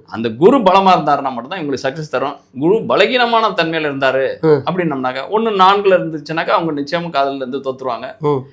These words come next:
Speaker 1: அதே நேரத்துல ஏழாம் இடத்துல இருந்தாருனாக்கா, ஒரு சண்டை சச்சரவுகளோட இணையறதுக்கான வாய்ப்பு
Speaker 2: இணைஞ்சிரும்.
Speaker 1: இருக்கு,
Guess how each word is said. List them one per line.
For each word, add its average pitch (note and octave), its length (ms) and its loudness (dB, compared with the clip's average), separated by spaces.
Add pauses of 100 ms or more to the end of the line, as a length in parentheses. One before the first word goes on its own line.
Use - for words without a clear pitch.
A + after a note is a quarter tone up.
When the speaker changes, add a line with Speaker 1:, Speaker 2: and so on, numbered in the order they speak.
(140)
Speaker 1:
அதே G3+ 260 2
நேரத்துல F3+ 380 0
ஏழாம் A#3 400 4
இடத்துல G3 240 0
இருந்தாருனாக்கா, D3+ 380 -2
ஒரு F#3+ 180 -2
சண்டை F#3+ 320 0
சச்சரவுகளோட F3 460 0
இணையறதுக்கான D3+ 560 -2
வாய்ப்பு D3+ 240 -2
Speaker 2:
இணைஞ்சிரும். E3+ 400 4
Speaker 1:
இருக்கு, - 180 -10